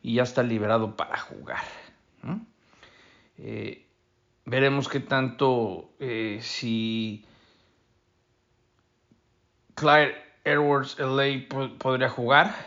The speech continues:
Eh, él ha estado en una situación de, eh, de lesión. La última vez que enfrentaron a los Bills les corrieron como doscientas yardas. Clyde Edwards-Helaire corrió como ciento sesenta o ciento sesenta y un yardas. Entonces,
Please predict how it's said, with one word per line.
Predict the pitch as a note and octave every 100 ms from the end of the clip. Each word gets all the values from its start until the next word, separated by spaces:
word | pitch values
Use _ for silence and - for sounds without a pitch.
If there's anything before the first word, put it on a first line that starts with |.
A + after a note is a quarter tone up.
| - - A#2+
Eh, | A2+ A2+ A2 A2 G#2 - - -
él | B2+ B2+
ha |
estado | A#2+ - B2 B2
en | A2+
una | A#2+
situación | A2 B2+ - G#2+ A#2 A#2+ A2+
de, | G#2 G2 - - - _ _ _ _ _ _ - _ -
eh, | A2+ G#2+ G2+ G2 - - - _ _ _ _ _ _ _ _ _ _
de | B2 A#2+
lesión. | A2 - D3 G3 G#3 - _ _ _ _ _ _ _ _ _ _
La | B2
última | C3+ C#3+ C#3 B2+
vez | B2+ -
que |
enfrentaron | B2 A#2 A2+ B2+ B2+
a | A#2+
los | A2+ G2+
Bills | C3+ D3
les | C3 A2
corrieron | A2 A2+ B2+
como | A#2 G#2+
doscientas | G#2 G#2 B2 A#2+ - G#2+
yardas. | A#2+ B2 B2+ B2 D3+
Clyde | - A#2+ A#2+ A#2 A#2
Edwards-Helaire | A#2+ A#2 A2 G#2+ A#2 A#2
corrió | A#2+ A#2
como | A#2 A2
ciento | - A2+
sesenta | - G#2 - G#2+ D3
o | C3
ciento | B2+ A2+
sesenta | A2+ A2+ G2+ F#2+
y | G#2
un | A#2
yardas. | C3+ B2+ A2 C#3 -
Entonces, | - C3 B2+